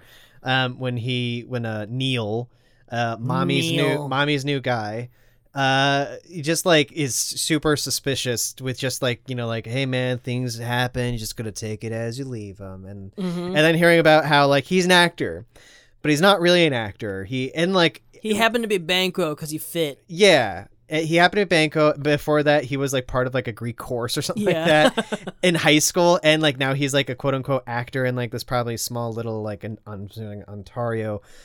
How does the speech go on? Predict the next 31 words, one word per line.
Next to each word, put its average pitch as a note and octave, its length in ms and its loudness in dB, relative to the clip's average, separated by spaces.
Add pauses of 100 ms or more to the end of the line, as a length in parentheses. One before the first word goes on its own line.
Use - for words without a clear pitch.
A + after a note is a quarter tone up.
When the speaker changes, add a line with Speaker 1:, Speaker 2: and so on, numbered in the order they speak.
(140)
Speaker 1:
uh, - 100 -2
Speaker 2:
Yeah, E3 100 0
Speaker 1:
town. D3+ 340 4
Speaker 2:
theater C#3 140 0
company. F3+ 460 -6 (100)
Speaker 1:
And, D3+ 240 4
like, D#3+ 320 4
and E3 180 4
it's D#3+ 200 4
just, E3 200 -2
like, C#3+ 380 6 (160)
like, F3 240 4
right F3 180 8
away E3+ 160 6
you C3+ 80 2
hear C#3 180 2
that C#3 140 4
and B2+ 40 -4
you B2+ 40 -6
just A#2+ 160 -6
go, C3 60 -2
like, A#2 180 -2
"Oh, B2 80 -4
I A#2 160 0
do A#2 100 -4
not G#2+ 380 -6
trust G#2+ 340 -6
him." - 220 -14
Speaker 2:
Yeah, G3+ 240 -6
God, D#3 260 -6
no. C#3+ 280 -12